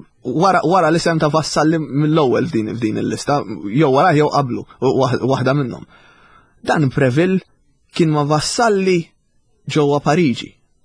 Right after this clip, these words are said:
ma' dawn il-Ġakobini, kavallieri u Maltin Ġakobini li kienu hemmhekk,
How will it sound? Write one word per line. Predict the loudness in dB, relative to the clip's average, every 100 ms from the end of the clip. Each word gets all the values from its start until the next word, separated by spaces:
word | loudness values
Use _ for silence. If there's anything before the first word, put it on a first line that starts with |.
| -8
ma' | -2
dawn | 0 0
il-Ġakobini, | 0 0 -2 -2 -2 -2 -2 -2
kavallieri | -2 0 0 2 2 2
u | 0
Maltin | 0 -2 -2 -2
Ġakobini | -2 -2 -2 -2 -2 -4 -2
li | 0
kienu | 0 0 0
hemmhekk, | -2 -4 -8 -10